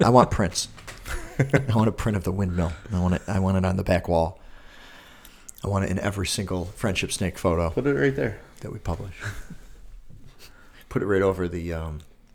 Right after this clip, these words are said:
Speaker 1: whatever that beer, that beer poster is there. Um, so, so your first time lapse one was, was with this mi-, windmill. It came out super cool.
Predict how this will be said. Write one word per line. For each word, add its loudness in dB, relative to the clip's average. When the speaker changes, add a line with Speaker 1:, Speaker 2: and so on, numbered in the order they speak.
Speaker 1:
whatever -6
that -8
beer, -2
that -8
beer -4
poster -4
is -8
there. -4
Um, 4
so, 8
so 2
your 6
first 6
time 6
lapse 4
one 4
was, 0
was 0
with 2
this 4
mi-, 4
windmill. 0
It -10
came 4
out 2
super 0
cool. -2